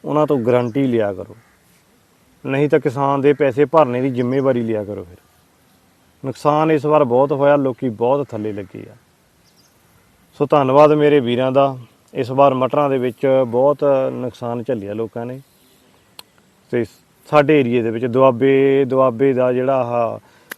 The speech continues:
ਹੁਸ਼ਿਆਰਪੁਰ ਦਾ ਕੰਢੀ ਏਰੀਆ ਵਾ, ਚੱਬੇ ਵਾਲਾ ਇਲਾਕਾ, ਉੱਥੇ ਲੋਕਾਂ ਨੇ ਬਹੁਤ ਕਿਸ-, ਨੁਕਸਾਨ ਝੱਲਿਆ ਵਾ।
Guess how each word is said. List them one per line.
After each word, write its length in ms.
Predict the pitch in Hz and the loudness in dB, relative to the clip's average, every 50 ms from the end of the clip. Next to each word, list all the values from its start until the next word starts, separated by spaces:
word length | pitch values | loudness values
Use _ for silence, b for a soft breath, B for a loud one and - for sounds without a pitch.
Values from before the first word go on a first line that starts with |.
| _ - | _ -8
ਹੁਸ਼ਿਆਰਪੁਰ 680 | 135 - - - 156 156 143 131 127 110 - 143 139 127 | -8 -8 -4 0 4 6 6 6 4 4 2 2 2 2
ਦਾ 320 | 120 131 131 139 143 135 123 _ _ | 2 2 4 4 2 2 0 _ _
ਕੰਢੀ 320 | - 143 151 156 170 165 156 | -4 -2 0 0 0 0 2
ਏਰੀਆ 280 | 147 135 135 135 131 | 0 0 0 0 2
ਵਾ, 140 | 123 143 143 | 2 2 2
ਚੱਬੇ 320 | 135 - 135 123 117 135 | 2 0 0 0 2 2
ਵਾਲਾ 160 | 131 123 120 117 | 2 2 2 2
ਇਲਾਕਾ, 420 | 110 110 104 - - 104 101 110 - - | 0 -2 -4 -6 -8 -10 -12 -12 -14 -16
ਉੱਥੇ 300 | - - - - 160 147 | -16 -14 -6 -4 -2 -2
ਲੋਕਾਂ 260 | 135 123 - - 131 | -2 -2 -4 -4 -6
ਨੇ 60 | 131 | -6
ਬਹੁਤ 300 | 123 113 127 139 143 - - | -4 -4 -4 -4 -4 -6 -10
ਕਿਸ-, 440 | - 120 - _ _ _ 285 185 127 110 _ _ - - - - 135 127 | -12 -14 -14 _ _ _ _ -20 -20 -20 _ _ -20 -20 -20 -16 -14 -12
ਨੁਕਸਾਨ 420 | 123 123 117 - 123 117 110 107 92 | -12 -12 -12 -12 -12 -10 -10 -10 -10
ਝੱਲਿਆ 300 | 120 110 98 95 90 87 | -10 -10 -10 -12 -14 -14
ਵਾ। 80 | 90 | -18